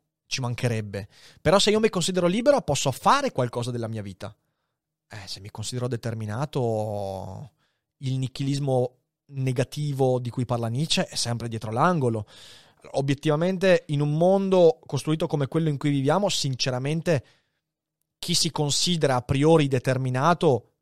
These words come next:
mi sembra che cerchi un po' un con-, un contentino, lo dico. La responsabilità è faticosa. La resp-, la libertà è faticosa perché porta responsabilità. Tu sei libero, quindi responsabile di quello che fai. È una faticaccia. Una faticaccia.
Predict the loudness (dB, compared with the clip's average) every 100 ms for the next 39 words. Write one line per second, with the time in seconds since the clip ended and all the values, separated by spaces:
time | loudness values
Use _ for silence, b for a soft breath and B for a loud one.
0 | -8 -2 0 2 0 2 0 0 -2 -2
1 | 0 -2 -2 -2 -2 -4 -8 -8 -12 -8
2 | -6 -4 -4 -4 -4 -4 -4 -4 -4 -6
3 | -6 -16 b b b -4 -2 -2 0 0
4 | 0 -2 -4 -4 -4 -6 _ _ _ 0
5 | 0 0 0 0 4 2 4 2 0 -4
6 | -2 0 0 -4 2 2 2 2 2 0
7 | -2 -2 -2 -4 -4 -2 0 0 B B
8 | 2 2 2 _ -12 -6 -2 2 6 4
9 | 4 0 0 0 -2 -6 -4 -2 0 0
10 | -2 -4 -2 -2 -2 -4 -6 -6 -10 -20
11 | _ -8 -6 -6 -10 -10 -12 -10 -6 -4
12 | -6 _ _ _ _ _ _ _ -20 -20
13 | -20 -20 -18 -14 -14